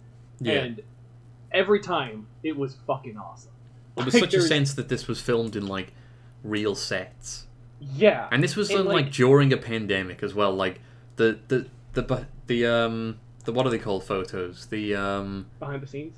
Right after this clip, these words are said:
Speaker 1: behind the scenes. Not even the behind the scenes, like, even the leaked ones and stuff like, like the, the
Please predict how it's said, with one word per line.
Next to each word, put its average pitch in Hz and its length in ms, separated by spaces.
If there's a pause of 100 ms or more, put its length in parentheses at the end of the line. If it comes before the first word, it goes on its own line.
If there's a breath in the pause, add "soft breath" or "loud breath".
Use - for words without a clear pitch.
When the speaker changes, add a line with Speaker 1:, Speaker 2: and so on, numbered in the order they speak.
(160)
Speaker 1:
behind 120 280
the 113 60
scenes. 120 380
Not 214 160
even 208 140
the 196 60
behind 165 260
the 139 60
scenes, 135 280
like, 117 120
even 139 180
the 139 80
leaked 120 300
ones 98 240
and 95 100
stuff - 200
like, 95 140 (480)
like 104 240
the, 95 260 (760)
the 101 160